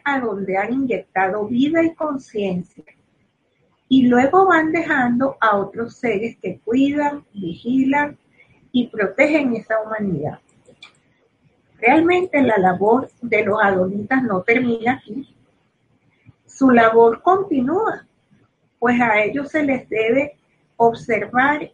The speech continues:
y resguardan el desarrollo de esas criaturas vivientes que más adelante van a impulsar en su evolución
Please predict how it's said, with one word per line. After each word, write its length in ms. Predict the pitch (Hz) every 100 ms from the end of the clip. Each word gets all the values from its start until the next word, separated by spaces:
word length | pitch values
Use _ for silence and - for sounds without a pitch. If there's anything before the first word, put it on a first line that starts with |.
| -
y 140 | 240
resguardan 920 | 226 214 202 240 269 370 392 320 262
el 160 | 247 220
desarrollo 760 | 208 - 196 196 208 214 247 262
de 140 | 233
esas 280 | 226 247 -
criaturas 640 | 240 226 196 - 214 240
vivientes 760 | 233 202 214 226 202 196 240 - _ _ _ _ _ _ -
que 120 | 226
más 220 | 214 214
adelante 760 | 233 262 320 339 320 285 294 339
van 260 | 330 220 247
a 60 |
impulsar 720 | 294 294 311 302 - 240 247 - - - - -
en 240 | 240 233 226
su 120 | 233
evolución 920 | 202 190 214 269 - 269 240 262 277